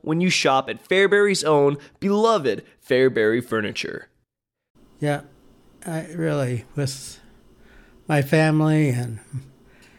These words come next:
Speaker 2: uh, my wife, when she was, when we got married, we had wonderful years. Uh, we never had any children for the first four years, so we adopted two girls.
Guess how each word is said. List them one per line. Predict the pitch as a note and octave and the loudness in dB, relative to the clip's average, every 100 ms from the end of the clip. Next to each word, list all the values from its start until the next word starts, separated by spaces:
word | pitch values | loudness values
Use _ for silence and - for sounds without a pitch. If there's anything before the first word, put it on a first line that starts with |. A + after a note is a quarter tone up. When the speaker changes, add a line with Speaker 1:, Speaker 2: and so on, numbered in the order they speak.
| _ _ _ - | _ _ _ -8
Speaker 2:
uh, | C3+ C#3 C3 B2+ A#2+ - - - - - - - - - - | -4 -2 0 -2 -4 -8 -20 -20 -20 -20 -20 -20 -20 -18 -8
my | C#3 B2+ B2 | -4 -2 -2
wife, | C3+ C#3 C#3 C3+ - - - | 0 0 0 -2 -8 -20 -12
when | C3+ C3+ B2+ A#2+ | -4 -2 -2 -4
she | - B2+ | -6 -4
was, | C3 A#2+ - - - - - | -2 -4 -8 -16 -20 -16 -6
when | C3+ | -2
we | |
got | C3 B2+ C3 | 0 -2 -4
married, | B2+ B2 B2+ B2+ B2 | -4 -2 -2 -2 -4
we | B2 | -4
had | B2 A#2+ | -4 -6
wonderful | B2 C3 A#2+ G#2+ B2+ | -6 -4 -6 -8 -6
years. | B2+ C3 C3 C3+ C3+ - - - _ - - - - - - - - - - - _ - | -4 -2 -2 -2 -6 -14 -20 -20 _ -20 -20 -20 -20 -20 -20 -20 -20 -20 -20 -20 _ -12
Uh, | C3+ B2 B2 B2 A#2 - - - - - - - | -8 -6 -6 -8 -10 -16 -20 -20 -20 -20 -20 -12
we | F#3+ C#3+ C#3 C3 B2+ | -8 -2 0 0 0
never | C#3 C3+ | -2 0
had | C3+ C3+ | 0 2
any | C3+ A2+ | 0 0
children | - D#3+ C#3+ B2 A#2+ | -2 -2 -2 -4 -4
for | C#3 | -4
the | A#2+ | -6
first | A2 C#3 B2+ | -4 -4 -4
four | - C3+ B2+ | -6 -4 -2
years, | B2+ C3+ B2+ B2+ | 0 0 0 -2
so | - B2+ | -4 -4
we | B2 | -4
adopted | A#2+ B2 B2+ C3 A#2 G#2+ | -4 -4 -4 -6 -10 -10
two | - A#2+ | -6 -6
girls. | B2+ B2 A#2 A#2 - - | -4 -4 -4 -6 -10 -20